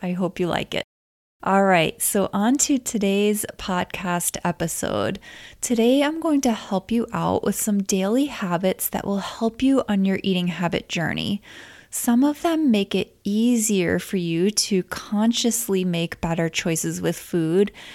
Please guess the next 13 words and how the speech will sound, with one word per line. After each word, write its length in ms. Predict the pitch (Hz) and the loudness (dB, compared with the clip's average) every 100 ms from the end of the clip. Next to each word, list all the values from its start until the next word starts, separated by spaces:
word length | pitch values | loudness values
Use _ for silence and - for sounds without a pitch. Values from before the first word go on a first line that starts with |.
| - - | -20 -4
and 180 | 240 233 | 4 4
some 500 | - - 226 247 285 - | 4 2 2 4 2 2
assist 520 | 254 - 220 208 - | 0 2 2 2 2
more 440 | 196 185 185 190 190 | 2 2 4 4 4
with 400 | 180 180 - - | 2 0 -2 -2
the 260 | 175 170 - | 0 0 4
internal 640 | 226 226 226 202 185 180 | 4 4 4 2 2 0
processes 800 | - 180 185 - 190 185 175 180 | -2 0 0 -2 -4 -2 0 0
when 140 | 185 | -2
it 100 | 175 | -2
comes 480 | - - 180 175 - | -6 -4 -2 0 -2
to 360 | - - 175 175 | -4 0 0 0
hunger 720 | - 240 233 226 190 165 170 | 0 2 4 4 4 2 0